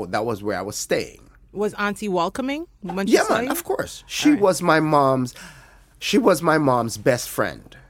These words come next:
Speaker 1: She's not really an aunt.
Speaker 2: So she's a Caribbean aunt,
Speaker 1: Yeah,
Speaker 2: you
Speaker 1: man.
Speaker 2: know.
Speaker 1: She's, she's just
Speaker 2: Got
Speaker 1: a
Speaker 2: it.
Speaker 1: family member. She,
Speaker 2: Okay.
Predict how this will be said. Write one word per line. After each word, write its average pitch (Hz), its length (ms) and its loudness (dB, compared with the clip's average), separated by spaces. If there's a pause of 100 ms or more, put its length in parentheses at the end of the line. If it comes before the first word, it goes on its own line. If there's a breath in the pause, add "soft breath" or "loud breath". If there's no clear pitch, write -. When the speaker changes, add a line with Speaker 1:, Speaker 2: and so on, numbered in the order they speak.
(160)
Speaker 1:
She's 160 220 -2
not 160 200 2
really 139 360 4
an 120 140 2
aunt. 104 340 -6
Speaker 2:
So 214 200 -6
she's 196 200 -4
a 202 80 -6
Caribbean 185 560 0
aunt, 131 280 -6
Speaker 1:
Yeah, 170 140 6
Speaker 2:
you 131 100 2
Speaker 1:
man. 175 100 -6
Speaker 2:
know. 165 60 -6
Speaker 1:
She's, 139 200 -2
she's 127 240 -2
just 143 500 -4
Speaker 2:
Got 120 180 2
Speaker 1:
a - 40 -12
Speaker 2:
it. - 40 -10
Speaker 1:
family 107 340 2
member. 82 260 -10
She, - 160 -2
Speaker 2:
Okay. 120 120 -4